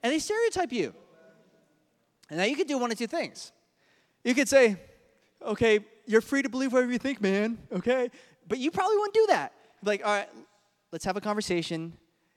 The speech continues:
New Jersey is a lot more than being tan.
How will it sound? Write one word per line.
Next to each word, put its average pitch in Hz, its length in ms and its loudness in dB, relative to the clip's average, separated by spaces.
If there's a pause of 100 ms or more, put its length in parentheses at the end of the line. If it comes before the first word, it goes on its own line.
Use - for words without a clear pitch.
(120)
New 151 120 -4
Jersey 180 340 -2
is 156 240 -4
a - 40 -12
lot 151 220 -4
more 160 200 -2
than 147 120 -8
being 151 220 -8
tan. 143 500 -6